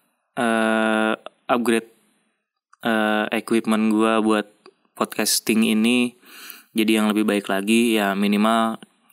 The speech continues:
misalkan pakai mic gitu kan, terus pakai sound card U S B juga nggak masalah lah. Yang penting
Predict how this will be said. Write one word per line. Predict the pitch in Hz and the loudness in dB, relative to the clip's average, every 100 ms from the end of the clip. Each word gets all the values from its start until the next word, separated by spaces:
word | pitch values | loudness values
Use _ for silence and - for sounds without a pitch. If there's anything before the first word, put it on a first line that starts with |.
| _ | _
misalkan | 120 104 101 104 110 110 104 | -6 -2 -2 0 0 0 -2
pakai | 104 - 101 98 - - - - _ _ _ - | -6 -4 -4 -4 -10 -20 -20 -20 _ _ _ -12
mic | 123 110 110 117 | -2 0 2 0
gitu | - 110 107 | -2 -2 -2
kan, | 113 110 | 0 -2
terus | 107 107 - | -2 0 -2
pakai | - 104 - 107 101 101 | -2 -8 -6 -4 -2 0
sound | - 104 | 0 0
card | 104 107 - - | 0 -2 -2 -2
U | |
S | 101 101 | 0 0
B | 113 | 2
juga | 110 101 | 2 0
nggak | 98 95 | -4 -6
masalah | 95 98 101 | -4 -2 -2
lah. | 104 104 | -4 -6
Yang | 98 98 | -8 -6
penting | 104 107 135 | -6 -2 -2